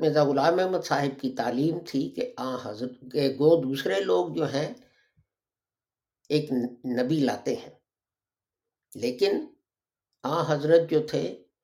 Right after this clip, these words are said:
وہ آخری نبی تھے، اس لیے کہ قرآن نے انہیں خاتم النبیین کہا ہے، اور آن حضرت نے اس کی تفسیر یہ کہہ کے فرمائی، "لا نبی آبادی،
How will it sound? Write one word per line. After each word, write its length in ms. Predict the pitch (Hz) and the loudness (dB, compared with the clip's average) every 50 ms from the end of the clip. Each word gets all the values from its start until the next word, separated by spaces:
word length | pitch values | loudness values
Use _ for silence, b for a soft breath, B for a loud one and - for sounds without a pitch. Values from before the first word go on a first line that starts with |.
| _ _ _ _ - | _ _ _ _ -20
وہ 280 | 120 113 120 131 139 143 143 147 160 - - - - _ _ _ _ _ | -12 -4 0 2 4 4 6 4 4 2 -2 -8 -16 _ _ _ _ _
آخری 420 | - 110 107 - - - 151 156 160 | -10 -10 -10 -8 -6 -6 -4 -4 -2
نبی 340 | 151 147 139 147 156 151 147 | -2 -2 -2 -2 -4 -4 -2
تھے، 160 | - 160 156 | -2 -2 0
اس 180 | 156 - - - | -2 -2 -4 -2
لیے 200 | 165 160 165 165 | -2 -2 -2 -2
کہ 180 | - 170 131 123 - - - - | -2 0 0 0 -2 -4 -6 -6
قرآن 460 | 135 127 127 123 131 165 - 208 208 | -4 -2 0 2 2 2 2 2 0
نے 120 | 165 151 139 - | 0 0 0 -2
انہیں 320 | 143 135 120 110 104 - - _ _ _ _ _ _ _ _ _ _ _ _ _ _ _ - | -2 -4 -4 -4 -6 -10 -14 _ _ _ _ _ _ _ _ _ _ _ _ _ _ _ -16
خاتم 400 | - - 110 110 - 117 117 120 | -10 -10 -8 -6 -6 -6 -4 -4
النبیین 840 | 117 113 113 113 104 120 117 113 104 107 123 139 151 170 180 165 - | -4 -2 -4 -6 -6 -6 -8 -8 -6 -4 -2 -2 -2 -2 -4 -4 -2
کہا 360 | - 151 147 151 156 156 147 | -2 -2 0 0 0 0 0
ہے، 140 | 160 175 190 | 0 0 -2
اور 280 | - - - 143 135 - - | -2 -2 -2 -2 -2 -2 -2
آن 180 | 131 143 147 143 143 | -2 -2 0 0 -2
حضرت 380 | 127 120 123 139 139 135 - | -4 -6 -4 -6 -6 -6 -4
نے 60 | 139 | -4
اس 180 | 131 120 117 - | -4 -4 -4 -6
کی 220 | - - 135 131 | -10 -10 -10 -8
تفسیر 520 | - 123 117 - - - 135 143 147 143 123 | -8 -8 -8 -8 -10 -8 -6 -4 -4 -4 -4
یہ 260 | 120 127 139 139 139 | -2 -2 -2 -2 -2
کہہ 200 | - 123 120 - | -4 -4 -4 -4
کے 100 | - 127 | -6 -6
فرمائی، 500 | 123 - 117 113 110 110 113 117 131 139 | -6 -6 -6 -8 -6 -6 -2 0 0 0
"لا 260 | 135 131 131 143 143 156 | 0 2 4 6 6 6
نبی 340 | 147 135 117 117 120 113 | 6 4 0 -2 -4 -6
آبادی، 400 | 104 - - 101 - - - - | -6 -8 -10 -14 -16 -16 -20 -20